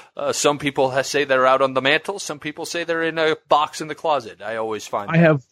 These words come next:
Speaker 1: that interesting.
Speaker 2: got, let me look. All right, so I'm sitting here in my office. I've got all my family pictures up, and I've got, there's one, I, my Virginia Hall of Fame award is hanging. Not the big plaque. The little one is hanging here. But that's it. Everything else is, uh,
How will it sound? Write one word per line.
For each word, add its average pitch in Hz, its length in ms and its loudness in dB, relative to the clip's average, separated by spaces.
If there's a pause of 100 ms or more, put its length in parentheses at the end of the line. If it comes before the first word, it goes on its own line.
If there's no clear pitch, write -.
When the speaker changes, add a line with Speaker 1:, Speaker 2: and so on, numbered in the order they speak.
Speaker 1:
that 104 180 -10
interesting. - 320 -4
Speaker 2:
got, 180 220 2
let 170 80 -2
me 165 100 0
look. 131 220 -6 (160)
All - 80 -20
right, 120 160 -20
so - 140 0
I'm 123 120 6
sitting 131 200 -2
here 135 100 4
in 123 60 2
my 117 100 2
office. 101 500 -6
I've 117 220 -8
got 113 320 -2 (220)
all 135 180 2
my 139 160 4
family 139 460 4
pictures 127 480 0
up, 120 260 4
and 120 100 -4
I've 117 200 -2
got, 113 540 0
there's 120 220 -10
one, 139 220 -2
I, 135 80 -2
my 131 220 0
Virginia 131 440 0
Hall 139 220 4
of 113 120 -4
Fame 123 220 -4
award 101 300 -8
is 95 140 -20
hanging. 110 400 -12 (1000)
Not 156 160 4
the 156 80 4
big 131 240 0
plaque. 90 380 -2
The 117 120 -10
little 123 240 0
one 104 200 -6
is 92 100 -12
hanging 92 380 -14
here. 80 140 -20 (380)
But 107 140 -6
that's 135 240 4
it. - 100 0
Everything 156 320 4
else 131 280 2
is, 101 240 -4
uh, 98 160 -2